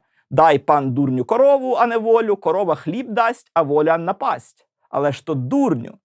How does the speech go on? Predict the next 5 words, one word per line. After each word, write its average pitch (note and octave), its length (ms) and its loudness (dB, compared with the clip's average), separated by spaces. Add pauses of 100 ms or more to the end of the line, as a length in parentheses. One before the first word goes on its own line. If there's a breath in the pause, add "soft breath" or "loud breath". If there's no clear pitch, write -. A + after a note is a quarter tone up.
адже, C3+ 280 -4
звісно, C3 500 -8
свобода — C#3+ 580 0
це F3+ 140 -6
відповідальність. F#3 840 0